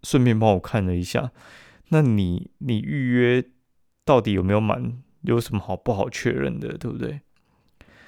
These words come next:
对，但，但他的，他就真的，真的不是这样子做，对，因为他们，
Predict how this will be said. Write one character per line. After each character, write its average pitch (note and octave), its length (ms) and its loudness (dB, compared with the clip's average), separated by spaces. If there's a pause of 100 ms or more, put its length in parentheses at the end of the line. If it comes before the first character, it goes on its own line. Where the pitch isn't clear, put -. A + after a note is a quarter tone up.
(240)
对， - 220 -6
但， C3 260 6 (220)
但 D#3+ 180 10
他 C3+ 240 4
的， G#2+ 360 4 (1000)
他 C#3+ 140 -4
就 D3+ 140 0
真 C3+ 380 -2
的， A#2+ 240 2
真 A#2 200 -4
的 A2 140 0
不 - 220 -10
是 G#2+ 160 -4
这 G2+ 80 0
样 F#2+ 140 0
子 A2 120 -12
做， - 360 -12 (100)
对， - 160 -12
因 A#2+ 160 -4
为 A#2 200 -2 (1900)
他 - 180 -6
们， G#2+ 640 2